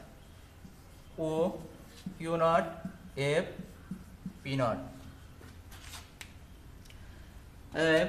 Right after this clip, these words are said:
মুনাফার পরিমাণ সমান শূন্য। তাহলে আমরা এর আগে বলছিলাম যে স্বাভাবিক মুনাফা হবে মোট আয় এবং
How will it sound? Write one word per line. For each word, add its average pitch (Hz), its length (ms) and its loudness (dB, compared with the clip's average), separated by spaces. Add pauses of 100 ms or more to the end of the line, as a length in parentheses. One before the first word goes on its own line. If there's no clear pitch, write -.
(120)
মুনাফার 170 440 8
পরিমাণ 160 340 8 (360)
সমান 147 280 6 (320)
শূন্য। 123 240 0 (320)
তাহলে 190 320 12
আমরা 196 200 12 (400)
এর 175 160 10
আগে 190 140 6 (140)
বলছিলাম 196 420 10 (580)
যে 160 140 6 (1400)
স্বাভাবিক 214 460 8
মুনাফা 220 440 8
হবে 190 200 10 (680)
মোট 196 200 10 (260)
আয় 208 140 12 (180)
এবং 156 240 12